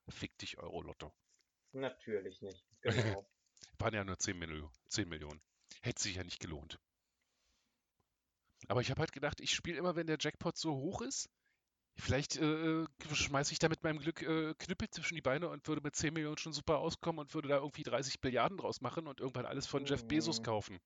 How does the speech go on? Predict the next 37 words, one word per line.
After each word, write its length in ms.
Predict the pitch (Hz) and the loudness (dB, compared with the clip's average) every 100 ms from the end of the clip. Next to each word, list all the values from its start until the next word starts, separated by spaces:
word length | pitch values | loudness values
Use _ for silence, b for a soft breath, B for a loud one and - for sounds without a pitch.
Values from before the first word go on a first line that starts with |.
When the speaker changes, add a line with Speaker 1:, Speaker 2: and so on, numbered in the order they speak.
| B B B B B B B - | B B B B B B B -2
Speaker 1:
Und 160 | 139 | 0
ihn 100 | 147 | 4
dann 140 | 123 143 | 4 4
mit 140 | 170 | 4
einer 180 | 151 147 | 0 2
Rakete 440 | 139 - 156 156 | 0 0 0 2
auf 120 | - | 0
d-, 100 | - - | -4 0
unbemannten 720 | - 175 165 143 143 143 127 | 4 4 4 4 4 0 -4
Rakete 440 | 123 123 - 135 113 | 2 2 2 -2 -2
auf 80 | - | -4
den 120 | 120 | -2
Mars 240 | 104 107 | 0 0
schießen, 320 | - 95 - | 0 -2 0
bevor 360 | 98 - 123 120 | 2 2 4 4
er 100 | 110 | 4
die 60 | - | 0
Chance 300 | 123 98 113 | -2 -2 8
hat, 80 | 254 | 8
ihn 160 | - | 10
Speaker 2:
<laughs> 0 | |
Speaker 1:
zu, 120 | - - _ _ _ _ - - - | 4 -6 _ _ _ _ -20 -20 -6
zu, 200 | - 98 113 | -4 -2 -2
äh, 240 | 101 95 90 | 2 2 2
besiedeln. 480 | 98 95 85 82 78 _ _ _ _ _ _ _ _ _ _ _ _ _ _ - | -2 -2 -4 -8 -10 _ _ _ _ _ _ _ _ _ _ _ _ _ _ -4
Soll 180 | - 107 | 0 2
er 60 | |
mal 160 | 120 117 | 2 2
sehen, 220 | 123 131 | 0 0
wie 80 | 104 | 0
er 80 | 95 | 2
dann 180 | 95 | 0
von 160 | 92 98 | -2 -2
anderen 240 | 90 98 | 0 -2
Leuten 240 | 90 95 - | 0 -2 -4
leben 300 | 95 87 80 | -6 -6 -8
kann. 200 | - | -14